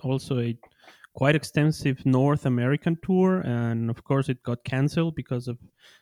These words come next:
of the pandemic. So how, how are you dealing with this strange virus? Are you, are you doing live shows right now on the web, like,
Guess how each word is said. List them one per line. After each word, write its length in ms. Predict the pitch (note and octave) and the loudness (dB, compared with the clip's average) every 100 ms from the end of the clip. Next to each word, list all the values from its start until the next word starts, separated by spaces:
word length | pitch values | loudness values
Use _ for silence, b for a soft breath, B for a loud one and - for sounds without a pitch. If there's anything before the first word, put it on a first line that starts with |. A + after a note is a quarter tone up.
| b | b
of 120 | A#2+ A#2+ | -12 -8
the 200 | A2+ A2 | -8 -8
pandemic. 680 | - B2 B2+ B2+ C3+ D3 D3+ b b b | -6 -2 0 0 2 2 -2 b b b
So 520 | - - C3 B2 B2 | -20 -4 0 2 2
how, 220 | A#2+ C3+ C3+ | 0 0 0
how 200 | D3+ E3 | 2 4
are 80 | E3+ | 4
you 120 | D#3+ | 2
dealing 400 | C3 D3+ F#3+ F3+ | 4 4 6 4
with 140 | D3 | 2
this 200 | C3+ B2+ - - | 0 -2 -6 -12
strange 460 | - - C3+ C3+ B2 | -12 0 2 4 2
virus? 760 | B2 B2+ C#3+ D3+ B2 B2 - - b b b - | 2 2 4 2 0 -4 -14 -20 b b b -10
Are 140 | B2+ B2+ | -4 0
you, 600 | B2+ C3+ C3 C3 B2+ B2 | 2 2 2 2 0 0
are 80 | B2+ | 2
you 140 | B2+ | 2
doing 280 | C3 C3+ C3 | 2 2 2
live 300 | B2+ D#3 F3 | 0 0 0
shows 460 | - F#3 F3+ F3+ E3 | 0 2 4 2 2
right 240 | F3 E3+ | 0 0
now 220 | E3+ E3+ | 0 2
on 80 | E3 | 2
the 80 | D#3 | 0
web, 360 | D3 D#3+ E3 D#3+ | 0 0 -2 -4
like, 420 | C#3 B2+ B2 - | -6 -4 -4 -8